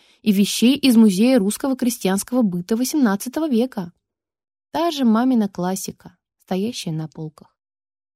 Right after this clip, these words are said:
Да, и если честно, многие фото, сделанные мной или подругами,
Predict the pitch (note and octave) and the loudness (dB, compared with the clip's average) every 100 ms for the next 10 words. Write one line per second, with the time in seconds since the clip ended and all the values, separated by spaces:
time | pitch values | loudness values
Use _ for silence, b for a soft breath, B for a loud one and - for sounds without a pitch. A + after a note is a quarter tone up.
0 | _ _ _ _ G#3+ C4 A3+ F#3+ - A3+ | _ _ _ _ 2 6 6 4 2 2
1 | B3+ B3+ A#3 - F4 - F#3+ G#3+ D#4 B3+ | 2 0 -4 -2 -2 -2 0 2 2 2
2 | C4 - F4+ F4+ G3+ F3+ A#3 B3+ A#3 A3 | 0 0 -2 0 -2 0 2 4 6 6
3 | G#3+ G#3 C#4 D#4+ A#3 G#3 G#3 G#3 B3 D4+ | 4 4 2 0 0 0 2 0 -2 -2
4 | C4+ B3+ | 0 0